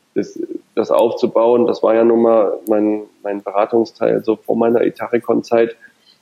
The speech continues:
Und das so zu nutzen, dass es einmal ein, ein Teil Information hat, also wirklich eins zu N, was wollen wir zentral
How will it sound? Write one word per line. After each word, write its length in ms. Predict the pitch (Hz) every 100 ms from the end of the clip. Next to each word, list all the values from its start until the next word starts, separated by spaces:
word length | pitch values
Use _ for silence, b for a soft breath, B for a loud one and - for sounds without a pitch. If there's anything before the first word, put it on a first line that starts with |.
| _ -
Und 200 | 104 104
das 180 | 107
so 200 | - 107
zu 160 | - 107
nutzen, 440 | 104 104 - 104
dass 200 | 101 101
es 260 | 104 - -
einmal 400 | - 101 101 98
ein, 160 | 101 -
ein 80 | -
Teil 200 | 104 98
Information 760 | 98 120 131 123 120 - 123 127
hat, 140 | 139
also 180 | 110 101
wirklich 240 | 98 107 -
eins 280 | 104 110
zu 140 | - 101
N, 280 | 123 156 123
was 160 | 107
wollen 180 | 107 107
wir 120 | 104
zentral 760 | - 110 123 - 107 120 120